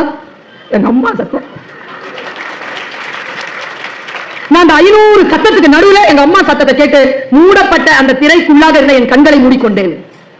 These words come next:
கான்சென்ட்ரேஷன் இங்க ஆன் ஆயிடுச்சு. கான்சென்ட்ரேஷன். யாரை கவனிக்க வேண்டுமோ,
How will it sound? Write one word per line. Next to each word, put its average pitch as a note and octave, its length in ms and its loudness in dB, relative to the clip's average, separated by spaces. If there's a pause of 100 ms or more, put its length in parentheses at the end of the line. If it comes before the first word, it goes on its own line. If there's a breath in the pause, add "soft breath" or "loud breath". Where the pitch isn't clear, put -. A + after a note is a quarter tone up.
(440)
கான்சென்ட்ரேஷன் A#3 460 -4 (200)
இங்க A3+ 140 2
ஆன் B3+ 100 2
ஆயிடுச்சு. - 260 -2 (880)
கான்சென்ட்ரேஷன். A#3+ 540 -2 (1040)
யாரை C#4+ 220 2
கவனிக்க D4 320 2
வேண்டுமோ, C#4+ 240 2